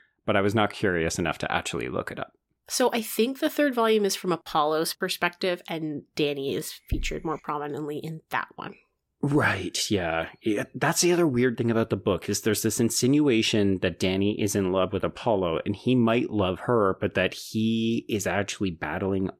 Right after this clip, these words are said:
Speaker 1: Artemis for the affections of Claudia. <gasps>
Speaker 2: Wait, okay, yeah, so I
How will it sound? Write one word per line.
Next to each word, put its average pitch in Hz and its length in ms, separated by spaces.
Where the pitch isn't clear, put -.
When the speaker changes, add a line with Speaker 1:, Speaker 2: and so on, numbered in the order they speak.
Speaker 1:
Artemis 127 580
for 120 160
the 95 160
affections 98 680
of 90 280
Claudia. 90 880
<gasps> - 40
Speaker 2:
Wait, 440 300
okay, 349 420
yeah, 392 300
so - 360
I 427 360